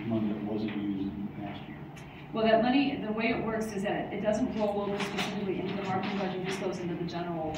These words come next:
Speaker 2: you know, kitty that rolls over.
Speaker 1: Mm-hmm.
Speaker 2: So the, the ten thousand dollars that we're under, it doesn't beef up the budget next year. It just ends up in,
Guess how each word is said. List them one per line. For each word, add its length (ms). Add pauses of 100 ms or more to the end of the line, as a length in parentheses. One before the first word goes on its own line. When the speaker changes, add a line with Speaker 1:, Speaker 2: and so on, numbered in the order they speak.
(880)
Speaker 2:
you 120
know, 240 (320)
kitty 260
that 240
rolls 200
over. 200
Speaker 1:
Mm-hmm. 100
Speaker 2:
So 100
the, 140 (420)
the 100
ten 220
thousand 340
dollars 460
that 140
we're 200
under, 520 (520)
it 120
doesn't 360 (300)
beef 240
up 200
the 180
budget 340
next 340
year. 140
It 180
just 220
ends 240
up 180
in, 80